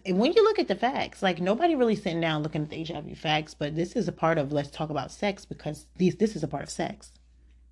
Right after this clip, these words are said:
<laughs> Another S T D is why I wanted to get into it, is to be honest, you know, that we really don't talk about is because it's the most common thing that we should be talking about is, ladies and gentlemen, I, you know, I hate to tell you, and I really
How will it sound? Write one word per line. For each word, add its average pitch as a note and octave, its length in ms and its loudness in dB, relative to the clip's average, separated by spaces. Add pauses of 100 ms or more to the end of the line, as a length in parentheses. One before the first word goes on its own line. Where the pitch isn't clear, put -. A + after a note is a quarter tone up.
(360)
<laughs> - 40 -18 (1300)
Another G#3 340 6
S F#3+ 280 -4
T F#3+ 100 -4
D E3+ 140 -2
is D3+ 100 -2
why D3 200 0
I C#3 40 0
wanted C#3+ 300 -6
to - 100 -12
get D3+ 140 -4
into D3 320 -4
it, D3 60 -4
is C#3+ 120 -10
to - 100 -8
be D3+ 180 -8
honest, E3+ 460 -4
you F#3 120 0
know, D#3+ 220 2
that C#3 160 -2
we G3 120 2
really F#3+ 300 4
don't C#3+ 200 -4
talk D#3 220 -10
about C#3+ 380 -8 (120)
is D3+ 140 -2
because E3+ 400 0
it's - 320 -6 (220)
the E3 220 2
most E3 300 4
common F#3 380 -4
thing D#3+ 240 2
that D3 120 -2
we D3+ 80 -4
should C#3 220 -2
be D3 100 -6
talking D#3 380 -6
about D3+ 320 -8 (280)
is, E3 360 0
ladies F3 420 2
and D#3+ 80 -2
gentlemen, E3 340 -4
I, D3+ 180 -6
you D#3+ 140 -8
know, F3 100 -4
I D#3 40 -6
hate E3+ 280 -4
to E3 60 -16
tell F#3 240 -4
you, E3 240 -4
and D#3+ 80 -4
I D3+ 120 -6
really D#3+ 320 -4